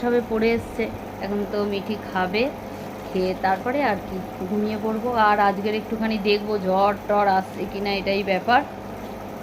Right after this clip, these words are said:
তাহলে চলো বন্ধুরা, কেমন লাগলো এটা বলো। এরপরে যদি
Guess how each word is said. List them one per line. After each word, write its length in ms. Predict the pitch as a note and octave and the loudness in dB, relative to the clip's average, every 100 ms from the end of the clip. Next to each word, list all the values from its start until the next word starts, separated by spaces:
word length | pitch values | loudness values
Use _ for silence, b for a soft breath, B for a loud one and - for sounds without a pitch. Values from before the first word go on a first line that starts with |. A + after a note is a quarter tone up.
| - - - | -10 -10 -10
তাহলে 200 | - F3 F3 - | -6 -4 -4 2
চলো 240 | B3+ B3+ B3+ A#3+ | 2 4 2 2
বন্ধুরা, 500 | A#3 A#3 A3+ A3+ A3 A3 G#3+ A3 | 2 2 2 2 4 4 2 -2
কেমন 260 | G3+ F#3+ G#3 G#3+ | -2 -2 -2 -2
লাগলো 280 | G#3 G3+ G3+ G3 | 0 0 0 -2
এটা 180 | F#3+ F#3+ F#3 F3+ F3 | 0 2 2 2 -2
বলো। 240 | G#3+ A3 A3 A3 G#3+ - - - - - - - - - - - - - - - - - - - - - - - - - - - - F#3+ | 0 0 2 0 -4 -10 -10 -10 -10 -10 -10 -10 -10 -10 -10 -10 -10 -10 -10 -10 -10 -10 -10 -10 -10 -10 -10 -12 -10 -10 -10 -10 -8 -6
এরপরে 360 | F3 G3 G#3 G#3 G#3+ G#3 - - - - - F3+ | -2 0 2 2 0 -2 -8 -10 -8 -8 -6 -2
যদি 240 | G3 G3 | 0 2